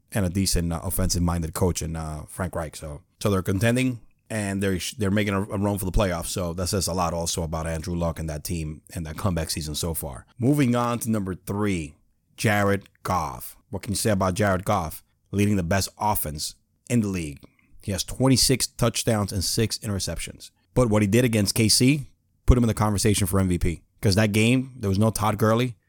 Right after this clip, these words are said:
It was all up to him, and the dude balled out. Six interceptions. Come on, under ten interceptions, twenty-six touchdowns, great ratio. I mean, he has a hundred and thirteen quarterback rating. What can I say? Andrew Luck is a hundred and two.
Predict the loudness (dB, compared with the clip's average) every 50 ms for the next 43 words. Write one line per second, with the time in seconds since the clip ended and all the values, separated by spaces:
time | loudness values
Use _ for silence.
0 | _ _ -2 -2 0 0 2 2 2 2 2 2 0 2 4 4 4 4 4 2
1 | 0 0 0 0 0 2 4 6 8 8 8 6 4 4 2 2 2 0 -2 -4
2 | -4 -8 -12 _ _ _ _ -4 -2 -2 0 0 0 2 2 4 4 4 2 0
3 | -2 -4 -2 -2 -2 -2 -2 -4 -4 -4 -4 -2 0 0 2 2 2 0 0 0
4 | 0 0 0 -2 -2 -2 0 0 0 0 -2 -2 0 -2 -2 0 0 0 0 -2
5 | -2 -6 -10 _ -2 -2 -2 -2 -4 -6 -6 -6 -8 -8 -10 -12 -16 -20 _ _
6 | _ -2 0 2 4 4 4 4 2 2 0 2 2 2 4 4 2 2 2 0
7 | 0 0 2 2 0 0 0 0 0 0 0 0 0 -2 -2 -4 -4 -4 -4 -6
8 | -8 -12 -16 _ _ _ _ _ _ _ -2 0 0 2 2 2 2 2 2 2
9 | 2 2 2 4 2 2 2 0 -2 -4 -2 -2 0 0 0 0 -2 -2 -2 0
10 | 0 0 0 0 -2